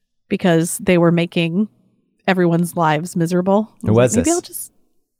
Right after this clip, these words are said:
Speaker 1: I, I'm not gonna say,
Speaker 2: <laughs>
Speaker 1: but, <laughs> but, uh, yeah, I thought, like, not to kill them,
Speaker 2: Oh, I know who
Speaker 1: but
Speaker 2: this
Speaker 1: just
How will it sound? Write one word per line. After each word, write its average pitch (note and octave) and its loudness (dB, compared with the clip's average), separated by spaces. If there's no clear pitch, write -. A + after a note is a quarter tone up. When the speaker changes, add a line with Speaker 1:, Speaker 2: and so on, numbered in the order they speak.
Speaker 1:
I, D#4 0
I'm B3+ 0
not B3+ 2
gonna E3+ -2
say, A2+ -6
Speaker 2:
<laughs> - -20
Speaker 1:
but, A3+ 4
<laughs> E4 -4
but, C#4 2
uh, B3 4
yeah, E4+ 2
I G#3 2
thought, A#3+ 0
like, G#3+ -2
not F4 -4
to A4+ -4
kill D#4 -4
them, G#3+ -4
Speaker 2:
Oh, A2+ 2
I A#2 4
know A2+ 2
who F2+ -2
Speaker 1:
but - 0
Speaker 2:
this G4+ 2
Speaker 1:
just - -8